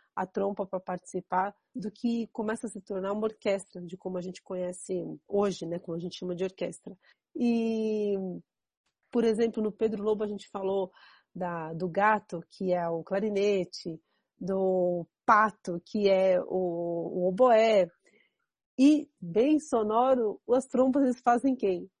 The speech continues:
O lobo. <laughs> Eu, eu acho isso, isso, isso tão legal. Cada instrumento ele pode representar só um bicho, representar um,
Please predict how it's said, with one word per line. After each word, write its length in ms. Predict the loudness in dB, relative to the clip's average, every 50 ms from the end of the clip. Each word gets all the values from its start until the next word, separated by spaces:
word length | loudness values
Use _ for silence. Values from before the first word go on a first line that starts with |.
| _ _ _ _ _ _ _ -2
O 60 | 2
lobo. 480 | 4 4 6 6 4 4 2 -2 -8 -10 _ _ _ _ _
<laughs> 1040 | -20 -16 -8 -6 -4 0 2 2 2 4 2 2 4 4 4 4 4 2 -8 -12 -12 -16 -16 -14 -14 -8 -2 2
Eu, 160 | 6 8 10
eu 320 | 10 10 10 8 8 8 8
acho 300 | 8 6 4 2 0 0
isso, 260 | 0 0 0 -2 -2
isso, 600 | -2 -2 -2 -2 -2 0 2 2 4 4 4 2
isso 180 | 0 -2 -4
tão 160 | -4 -2 0 2
legal. 500 | 2 4 6 6 8 8 6 4 2 -2 _ _ _ -2
Cada 220 | 0 0 0 0
instrumento 500 | -2 -6 -4 -4 -2 0 0 0 -2 -2
ele 80 | -6 -6
pode 500 | -4 -4 -2 -2 -2 -2 -4 -4 -6 -8 _ _ _ _
representar 580 | -4 -2 -2 -2 0 0 0 0 0 -2 -4 -4 -6 -10
só 240 | -10 -6 -2 -2 -2
um 240 | -2 -2 -4 -4 -4
bicho, 640 | -4 -2 -2 0 2 2 2 0 -2 -4 -4 -6 -4 -4
representar 760 | -4 -6 -4 0 0 0 0 0 -2 -4 -4 -4 -4 -4 -4
um, 680 | -4 -4 -4 -4 -4 -4 -6 -6 -6 -6 -6 -8 -10